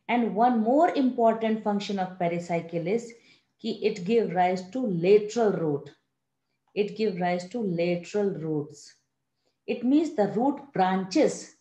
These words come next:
are coming from pericycle. And that is why we say ki here the root branches are endogenous in origin. Root branches are endogenous in origin.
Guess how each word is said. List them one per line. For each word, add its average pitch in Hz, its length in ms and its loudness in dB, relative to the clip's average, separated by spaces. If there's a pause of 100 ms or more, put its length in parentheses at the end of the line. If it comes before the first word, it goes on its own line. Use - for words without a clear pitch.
(580)
are 190 260 0
coming 254 400 2
from 196 300 -2
pericycle. 160 760 -4 (560)
And 180 220 0
that 202 160 2
is 233 140 0
why 226 160 6
we 202 160 0
say 175 500 0 (400)
ki 202 120 2
here 247 380 2
the 214 140 4 (100)
root 208 300 0
branches 196 640 0
are 170 420 -2
endogenous 202 1080 2
in 170 120 -4
origin. 147 560 -4 (680)
Root 233 400 0
branches 196 560 -2
are 180 340 0
endogenous 190 1200 -4
in 170 460 -6
origin. 151 680 -6